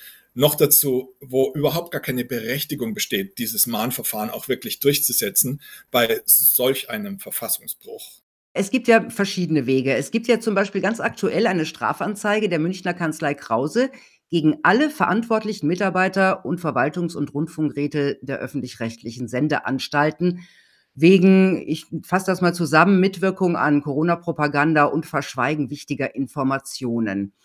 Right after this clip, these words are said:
Speaker 2: Ähm, glauben Sie, dass so eine Klage Erfolg hat in unserer Justiz?
Speaker 1: Ja, ich bin jetzt nicht der juristische Experte, aber, äh, wir, wir bilden im Hintergrund beim Leuchtturm A R D natürlich auch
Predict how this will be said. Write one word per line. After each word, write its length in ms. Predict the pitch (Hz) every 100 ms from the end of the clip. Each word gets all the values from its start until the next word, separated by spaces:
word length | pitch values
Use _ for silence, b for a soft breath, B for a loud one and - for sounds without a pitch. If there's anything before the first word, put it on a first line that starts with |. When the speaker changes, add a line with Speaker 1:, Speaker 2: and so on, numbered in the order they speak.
| b b b b _
Speaker 2:
Ähm, 220 | 147 147 -
glauben 300 | 143 139 175
Sie, 220 | 220 202 233
dass 300 | 190 180 -
so 300 | 160 147 180
eine 240 | 175 170
Klage 480 | - 143 120 156 175
Erfolg 540 | - - - 135 180
hat 460 | 220 247 - - _
in 140 | - 180
unserer 460 | 180 175 175 180
Justiz? 680 | 180 180 180 - 233 - - _ _ _ _ _ B B B B B B
Speaker 1:
Ja, 140 | 127 151
ich 100 | 165
bin 140 | 196
jetzt 140 | 190
nicht 160 | 196 -
der 100 | 180
juristische 560 | 160 160 160 - - 139
Experte, 720 | 139 - 110 104 - 101 -
aber, 420 | 123 143 127 127
äh, 360 | 123 123 123 120
wir, 600 | 131 135 143 139 135 131 _ _ _ _ _ _ _
wir 240 | - 151 147
bilden 300 | 190 208 196
im 120 | 160
Hintergrund 520 | 180 190 160 143 143
beim 200 | 143 123
Leuchtturm 440 | 123 143 151 143 127
A 240 | 123 120
R 60 | 120
D 380 | 135 127 131 - -
natürlich 500 | 247 160 143 143 -
auch 440 | 151 180 190 -